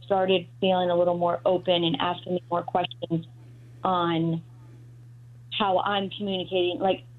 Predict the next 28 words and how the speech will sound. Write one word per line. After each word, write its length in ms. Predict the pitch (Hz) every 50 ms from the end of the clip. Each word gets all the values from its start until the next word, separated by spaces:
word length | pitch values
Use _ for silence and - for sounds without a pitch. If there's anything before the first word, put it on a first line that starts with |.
| - - - -
and 100 | 214 220
I 80 | 220 214
don't, 180 | 214 202 - -
I 100 | 220 214 208
say 120 | - 208 202
communicating, 640 | - 208 202 196 185 175 - 185 180 170 170 170 165
but 180 | 175 175 - -
how 260 | - 196 190 190 185
I'm 460 | - 190 190 190 190 190 190 185 180 - - - - - - -
feeling 300 | 240 214 208 196 190 185
close 240 | - - 208 196 170 - -
to 60 | 185
Joey. 440 | 165 - 190 175 160 156 - - - - - - - - - - -
And 120 | 190 190 -
so 120 | - 190 185
I 180 | 180 175 175 -
feel 160 | 220 220 220
like 160 | 214 196 190 - -
he's 220 | 196 180 175 165 - - - - - -
coming 300 | - 196 185 214 233 254
around 440 | 285 285 302 302 311 311 311 302 -
to 80 | 320 311
that, 360 | 320 320 320 330 330 339 - - - - - - - - - -
and, 380 | 208 190 180 180 180 175 202 - - -
and 200 | 196 190 180 165
he 120 | 196 185
wants 380 | 170 170 170 175 190 220 226 - - - - - -
to 180 | 202 185 180